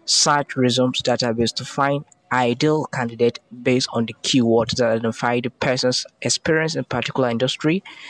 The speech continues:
education, job, function, or skill set. When you post your resume, the number of companies that have access to, to it increase as well as odds of being matched with an employer.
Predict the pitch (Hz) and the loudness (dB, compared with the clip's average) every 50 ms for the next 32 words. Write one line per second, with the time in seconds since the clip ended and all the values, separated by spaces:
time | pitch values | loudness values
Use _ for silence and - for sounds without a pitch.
0 | - - - - - - 131 127 123 - 156 147 139 135 - 113 110 143 - - | -18 -18 -18 -10 -6 -4 -2 -2 0 2 2 2 2 2 2 0 -2 -4 -8 -18
1 | - - - - - - 139 127 123 127 - - - - - - - - - 131 | -20 -20 -10 -2 2 4 6 6 6 6 2 -2 -10 -14 -14 -14 -6 -2 0 0
2 | 123 123 123 - 127 113 127 139 - - - - - - _ - - 123 123 127 | 0 0 0 0 0 0 -2 -4 -8 -14 -18 -18 -20 -20 _ -2 2 2 2 2
3 | 123 - - - 127 117 117 - - - - - - - _ - - - - - | 2 0 0 0 0 2 2 0 -2 -2 -6 -10 -18 -20 _ -20 -20 -20 -20 -20
4 | - - _ _ - - - - - - - _ _ _ _ _ - 156 220 240 | -20 -20 _ _ -20 -20 -20 -20 -20 -20 -20 _ _ _ _ _ 2 4 6 6
5 | 208 - - 180 175 170 - - 156 143 131 127 127 127 135 131 131 135 151 165 | 4 4 2 2 2 2 2 4 4 4 4 4 4 4 4 2 2 2 0 -4
6 | - _ _ _ _ _ _ _ _ - 127 131 135 147 170 185 190 202 190 180 | -8 _ _ _ _ _ _ _ _ 2 4 6 6 6 6 4 4 4 2 2
7 | 160 156 - 156 151 143 151 147 143 139 - - 120 - - - 143 135 131 - | 0 -2 -2 0 0 2 2 2 2 2 2 0 -2 -2 -2 -2 -2 -2 -2 -2
8 | - 135 135 - - - 139 131 - - - - 123 113 104 98 - _ _ _ | -2 -2 -2 -2 0 0 0 0 0 -2 -2 0 2 2 0 -2 -6 _ _ _
9 | - - - _ _ - 147 135 135 131 - - 131 120 - - 147 139 - - | -20 -20 -20 _ _ 0 2 2 2 0 -2 -4 -4 -2 -2 0 0 0 0 0
10 | - 120 - - 113 113 113 117 - - 95 95 - - - - - _ - 127 | -2 -2 -2 2 2 2 2 2 0 -2 -2 -2 -2 -2 -2 -4 -4 _ 2 2
11 | 127 - - - - - - - - - - - - - - - - - - _ | 2 2 0 -4 -4 -2 -2 -2 -2 -4 -8 -14 -18 -18 -16 -16 -18 -18 -20 _
12 | - - 110 107 - - 135 131 127 127 127 123 120 113 113 - - - - _ | -4 -4 -4 -4 -2 0 0 2 2 4 4 2 2 2 0 -2 -4 -8 -10 _
13 | _ - 127 127 117 - - - 131 123 117 123 120 - - 151 147 151 135 | _ -4 -2 -2 -2 -2 -4 -4 -2 0 0 0 -2 0 2 2 4 4 4